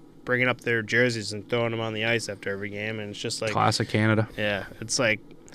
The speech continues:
Speaker 1: I don't know. You, you, it's, it's, it's gotta start with morale first. You gotta, with morale comes
Speaker 2: You gotta string a couple together. That's really
Speaker 1: Oh,
Speaker 2: it.
Speaker 1: yeah, you, you gotta
Speaker 2: It'll turn the ship
Speaker 1: it,
Speaker 2: around
Speaker 1: it,
Speaker 2: a little
Speaker 1: yeah,
Speaker 2: bit.
Speaker 1: exactly. There's gotta be,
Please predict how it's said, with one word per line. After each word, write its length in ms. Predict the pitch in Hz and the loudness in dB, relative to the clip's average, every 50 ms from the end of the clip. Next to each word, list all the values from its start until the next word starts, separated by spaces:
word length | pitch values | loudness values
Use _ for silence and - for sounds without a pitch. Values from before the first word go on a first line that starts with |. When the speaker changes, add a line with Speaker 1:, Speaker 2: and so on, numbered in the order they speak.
| - - - - - - - - - | -20 -20 -20 -20 -20 -20 -8 2 6
Speaker 1:
I 80 | 135 143 | 8 10
don't 100 | 147 147 | 12 12
know. 240 | 147 143 127 107 - - | 12 12 10 8 6 0
You, 180 | - 120 135 147 | 2 4 6 6
you, 260 | 139 131 135 143 143 123 | 6 8 6 6 6 6
it's, 480 | 120 135 135 127 127 - - - - | 4 2 2 2 0 -4 -6 -6 -4
it's, 500 | - 123 123 113 - - - - - - - | 0 0 0 0 0 -4 -6 -6 -6 -2 0
it's 220 | 123 117 - - | 0 0 2 6
gotta 200 | - 156 156 151 | 8 8 8 8
start 360 | - - - 151 147 143 131 127 | 8 8 10 10 12 10 10 8
with 180 | 139 131 127 | 4 2 2
morale 380 | 131 127 120 123 123 123 120 113 | 4 4 6 8 8 8 8 8
first. 580 | - - 113 110 110 110 107 - - - - | 6 2 2 4 4 4 2 0 -4 -6 -6
You 80 | 113 110 | -2 4
gotta, 400 | 120 131 131 127 123 123 117 110 - - - - - - | 4 6 8 8 8 6 6 4 0 -8 -20 -10 4 8
with 180 | 147 156 151 - | 8 8 10 10
morale 500 | 156 156 143 135 135 135 135 139 135 131 | 10 12 12 12 12 12 12 12 10 8
comes 840 | 131 - 139 127 123 123 120 120 120 117 107 - - - - - - - - - - | 6 4 4 6 6 6 4 4 2 2 2 0 0 -2 -2 -6 -10 -16 -10 0 8
Speaker 2:
You 60 | 135 | 10
gotta 140 | 180 190 170 | 12 12 12
string 240 | - - 180 170 151 | 12 12 12 12 12
a 60 | 135 | 12
couple 240 | - 143 127 120 113 | 10 10 8 8 8
together. 280 | 107 107 113 110 104 107 | 8 10 10 10 10 10
That's 220 | 113 113 110 - | 10 10 10 8
really 200 | 120 110 104 - | 8 10 12 12
Speaker 1:
Oh, 40 | 160 | 12
Speaker 2:
it. 80 | 143 123 | 12 12
Speaker 1:
yeah, 80 | 110 | 10
you, 140 | 113 123 147 | 10 10 8
you 180 | 160 151 151 151 | 8 8 10 12
gotta 220 | 160 151 135 120 | 12 12 12 12
Speaker 2:
It'll 100 | 117 110 | 10 10
turn 160 | 135 131 120 | 10 10 10
the 80 | 110 101 | 10 8
ship 180 | - - 113 - | 8 8 8 8
Speaker 1:
it, 40 | 107 | 8
Speaker 2:
around 180 | 104 101 101 104 | 4 6 4 4
Speaker 1:
it, 40 | 104 | 6
Speaker 2:
a 40 | |
little 140 | 107 107 104 | 6 6 6
Speaker 1:
yeah, 80 | 95 107 | 4 4
Speaker 2:
bit. 80 | 107 | 2
Speaker 1:
exactly. 500 | 107 101 - 101 98 98 - - 98 95 90 - | 2 0 -2 -4 -4 -4 -6 -8 -10 -12 -6 -2
There's 140 | 127 135 147 | 0 4 8
gotta 200 | 160 165 165 151 | 10 10 12 12
be, 360 | 156 151 147 139 135 127 | 12 12 12 12 10 8